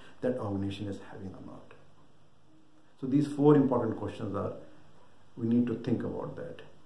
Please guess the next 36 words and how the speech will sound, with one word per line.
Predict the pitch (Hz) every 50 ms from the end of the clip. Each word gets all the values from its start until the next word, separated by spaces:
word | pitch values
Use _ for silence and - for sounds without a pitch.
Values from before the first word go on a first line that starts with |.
| - - - - -
So | - - 220
let | 220 226 226
me | 247 240
summarize. | 233 - 190 160 143 131 123 - - - - - -
There | 135 151 160
are | 170 185 - - - -
six | - - - - - 233 240 240 - - - - -
key | - 165 180 180
parameters | - - 147 139 131 131 127 127 120 120 127 120 -
for | - 123
supplier | - 117 113 - 110 113 110 113
performance | 113 - 113 110 - 113 110 110 113 107 -
monitoring | 110 110 107 107 101 98 - 127 135 127 127 - - - - - -
as | - 123
per | 123 - 127 127 127 -
I | 117
A | 110 110 113 110
T | - 107 110
F | 113
one | 104 98 101 104 101
six | 98 101 98 - -
nine | - 95 92 95 -
four | - - 90
nine. | - - 82 85 - - - - - - - - -
The | - 135 127
first | 131 147 180 208 208 - 202
one | 190 170 165
is | 165 151 -
product | - 127 127 151 - -
conformance. | 175 170 165 - 175 175 175 185 208 262 269 - - - - - - -
The | 131
second | 127 - 151 147 156 160 151
one | 139 135 127
is | 127 123 101
delivery | 98 98 104 110 113 117 120 127 160 165
performance. | - 175 170 165 170 170 170 175 190 220 247 247